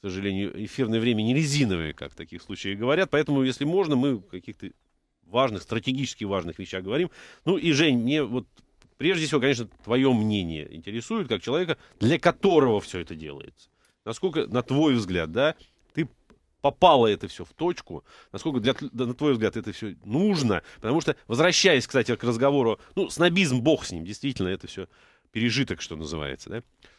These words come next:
личностный. А, о других, более материальных вещах. Э, помнишь, в сле-, в предыдущем эфире, мы с тобой полгода когда зи-, об этом говорили, да, вот была тема такая. Мы приглашаем, э, руководителей предприятий. Они говорят:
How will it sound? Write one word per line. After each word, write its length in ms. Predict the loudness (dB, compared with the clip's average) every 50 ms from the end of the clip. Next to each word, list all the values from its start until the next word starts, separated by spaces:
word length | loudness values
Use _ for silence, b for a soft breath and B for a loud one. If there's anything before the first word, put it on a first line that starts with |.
| b
личностный. 720 | -4 -2 -2 0 -2 -2 -4 -4 -4 -4 -4 -6 -8 -8 -10 -16 _ _ b b b b b b b b b b _ _ _ _ _ _ _ _
А, 440 | -2 -2 0 2 0 0 -2 -4 -4 -4
о 80 | -4
других, 360 | -2 0 0 2 2 0 0 0
более 240 | 0 2 2 2 2
материальных 460 | 0 2 2 4 4 4 2 0 -2
вещах. 360 | -4 -2 -2 -2 -2 -2 -6 _ _ _ _
Э, 220 | -20 -20 -20 -20 -20 -4 _
помнишь, 280 | 2 2 2 2 0
в 120 | -2 -4 -6
сле-, 180 | -6 -6 -4 -4 -4
в 40 | -4
предыдущем 560 | 0 0 2 2 4 2 2 2 4 2 2
эфире, 240 | 2 2 2 4 4
мы 60 | 4
с 40 | 4
тобой 120 | 4 4 2
полгода 320 | 2 2 2 2 2 2
когда 180 | 2 2 2 0
зи-, 120 | -2 -4
об 160 | -4 -2 -2 -2
этом 180 | 0 0 0 2
говорили, 380 | 2 2 2 2 2 2 2
да, 180 | 2 2 0 b b b b b b
вот 100 | -8 0
была 200 | 2 4 4 4
тема 260 | 4 4 4 6 4
такая. 420 | 4 2 2 0 -2 -2 -2 -4 -8 _ _ _ -4
Мы 140 | -2 -2 0
приглашаем, 760 | 2 2 4 6 6 6 6 4 4 4 4 4 2 0 -2
э, 220 | -2 -2 0 0
руководителей 540 | 0 0 2 4 4 4 4 2 0 0 0
предприятий. 600 | -2 -2 -4 -4 -2 0 0 0 -2 -4 -6 -10 -6
Они 220 | -2 -2 0 2
говорят: 200 | 2 0 0 -2